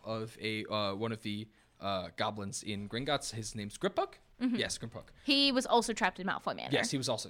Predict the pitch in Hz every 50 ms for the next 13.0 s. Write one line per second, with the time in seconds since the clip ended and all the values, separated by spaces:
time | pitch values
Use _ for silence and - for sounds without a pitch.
0 | - - 107 - - - - - - - - - - - - - _ - _ -
1 | 123 123 123 117 110 98 98 92 90 - - _ _ _ _ _ _ _ _ _
2 | _ - _ _ _ - - - - 143 135 135 123 - 143 139 135 135 - -
3 | 123 120 117 113 113 107 101 98 98 104 - - - _ - - - - 131 127
4 | 123 156 156 156 147 170 147 127 120 117 - 165 170 160 - - 120 - 151 135
5 | - 143 135 131 - 120 117 - 120 117 117 113 113 117 113 110 110 110 110 101
6 | - - 113 110 107 - 101 - 110 98 98 98 95 - - - - - - -
7 | 101 104 104 104 98 98 98 - 104 104 101 98 98 - 107 110 110 104 - 104
8 | 92 - - _ _ 120 - - 214 220 220 - 202 202 190 180 165 160 170 170
9 | 165 170 170 165 170 - 143 139 135 - - 147 123 113 113 110 - 127 120 120
10 | 120 113 - - - 113 104 92 104 - - 107 110 113 107 101 110 104 104 101
11 | 101 92 87 87 87 90 82 - - 92 85 82 - - - - - - - -
12 | - - - _ _ _ _ _ - 107 110 104 104 104 98 95 95 95 -